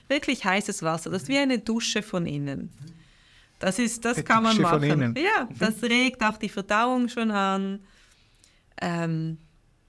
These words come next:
Speaker 1: das ist was ganz Simples. Dann simpel ist zum Beispiel bei der Ernährung möglichst warm essen. Außer es ist jetzt Hochsommer und fünfunddreißig Grad, da kann man auch mal was Kühlendes nehmen. Aber eigentlich so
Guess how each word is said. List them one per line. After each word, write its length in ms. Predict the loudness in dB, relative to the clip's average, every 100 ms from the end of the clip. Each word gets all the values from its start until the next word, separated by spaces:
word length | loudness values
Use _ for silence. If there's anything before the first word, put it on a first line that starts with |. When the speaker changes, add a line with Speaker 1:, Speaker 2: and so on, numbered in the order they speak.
| _ _ _ _ -6
Speaker 1:
das 200 | -2 0
ist 160 | 0 0
was 180 | -2 2
ganz 300 | 0 0 -2
Simples. 400 | -2 -2 -4 -2
Dann 160 | -2
simpel 440 | 0 0 2 0 -2
ist 200 | -2 -6
zum 100 | -2
Beispiel 340 | -2 -2 -6
bei 180 | -2 -2
der 120 | -2 -6
Ernährung 640 | -4 -2 0 0 -2 -4 -10 _ 0
möglichst 520 | 0 2 -2 -2 -2
warm 380 | 0 0 -2 -6
essen. 540 | -8 -8 -12 -12 -14 _ _ _ _
Außer 320 | -6 -4 -2
es 160 | -4 -4
ist 160 | -8
jetzt 180 | -8 -2
Hochsommer 680 | 0 0 0 -2 0 0 0
und 480 | -2 -4 -8 -18 -20 _ _ _ _ _ _ _ -2
fünfunddreißig 720 | -2 -2 -4 -2 -4 -6 -8
Grad, 440 | 0 2 2 0
da 60 | -4
kann 180 | -6 -6
man 120 | -4
auch 160 | -6 -6
mal 160 | -8
was 160 | -8 -10
Kühlendes 520 | -2 0 2 0 -2
nehmen. 260 | 0 0 0 -10 -20 -4
Aber 240 | 0 4
eigentlich 580 | 4 4 2 0 0 -2
so 300 | -2 -2